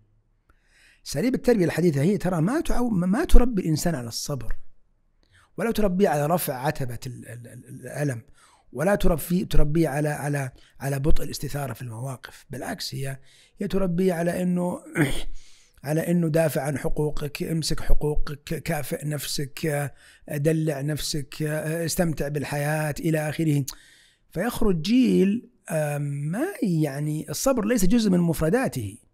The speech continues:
تخيل، الصبر في المنظور النفسي الإسلامي هو مكون أساسي جوهري داخل في معظم الأشياء. ولو تقرأ في كل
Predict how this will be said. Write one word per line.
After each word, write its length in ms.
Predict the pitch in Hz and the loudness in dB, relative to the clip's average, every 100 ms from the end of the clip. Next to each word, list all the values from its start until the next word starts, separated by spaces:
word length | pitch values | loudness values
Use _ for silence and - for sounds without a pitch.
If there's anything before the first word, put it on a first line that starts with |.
| _ _ _ _ _ _ - - - | _ _ _ _ _ _ -20 -20 -6
تخيل، 440 | 208 320 202 - - _ _ _ _ _ _ _ _ _ - | 0 4 2 0 -14 _ _ _ _ _ _ _ _ _ -12
الصبر 500 | - - 240 170 160 - _ _ | -6 0 0 0 -4 -16 _ _
في 260 | - 151 - | -8 -6 -4
المنظور 360 | 143 143 196 | -6 -4 -2
النفسي 280 | 165 165 - | -2 -4 -6
الإسلامي 580 | 139 - 139 123 120 131 - _ _ - _ - | -8 -8 -8 -10 -12 -16 -20 _ _ -20 _ -2
هو 220 | 277 262 | 0 2
مكون 640 | 220 - 294 269 240 247 | 0 0 0 0 -2 -4
أساسي 520 | 196 - - - 156 | -4 -2 -2 -2 -6
جوهري 460 | 147 269 208 127 113 | -6 -4 -4 -4 -8
داخل 380 | 165 233 - 196 | -8 -10 -6 -6
في 160 | - | -4
معظم 380 | 220 277 233 240 | -4 -4 -4 -4
الأشياء. 480 | 240 156 - 135 - _ _ _ _ _ - | -4 -4 -8 -10 -14 _ _ _ _ _ -6
ولو 140 | 175 | -4
تقرأ 300 | 214 240 202 | -4 -6 -8
في 140 | 165 | -6
كل 180 | 196 339 | -4 -2